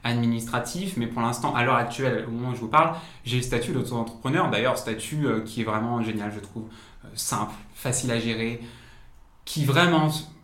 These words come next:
pour ceux qui écouteront ce, ce podcast, j'en ai parlé hier, euh, justement, j'étais en cours de pub, euh, de droit de la pub, et, euh, j'en ai parlé avec eux, je leur ai dit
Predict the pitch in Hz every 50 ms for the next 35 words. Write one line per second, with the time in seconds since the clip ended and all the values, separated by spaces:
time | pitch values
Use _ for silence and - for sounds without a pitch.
0 | - - - - 123 - - 151 - - - - - - - - 160 143 - -
1 | 135 120 120 117 113 113 117 113 113 110 - - 110 - 131 131 131 - 151 151
2 | - 127 117 113 113 123 123 135 139 131 127 123 117 113 107 104 104 - - 117
3 | 123 131 127 - 113 110 110 - - 131 123 117 113 - - 165 147 - - -
4 | - - - - - - - - - 156 113 113 120 127 - 120 127 123 123 120
5 | 117 - 160 160 131 120 117 117 113 113 113 117 117 117 120 135 135 135 139 131
6 | 120 113 113 156 143 120 113 107 107 107 104 104 117 123 127 131